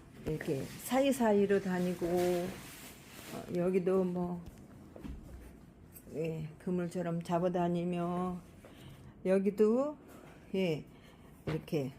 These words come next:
계단형으로 올라가는 그런 곳입니다. 어린아이들이 뛰놀 수 있는,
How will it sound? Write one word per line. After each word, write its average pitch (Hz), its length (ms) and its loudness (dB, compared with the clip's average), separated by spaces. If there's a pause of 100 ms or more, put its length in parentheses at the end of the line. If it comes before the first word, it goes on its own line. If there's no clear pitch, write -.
(140)
계단형으로 170 880 2
올라가는 180 800 2 (580)
그런 196 420 -2
곳입니다. 180 680 -2 (520)
어린아이들이 233 840 8
뛰놀 294 340 6
수 247 140 4
있는, 190 240 6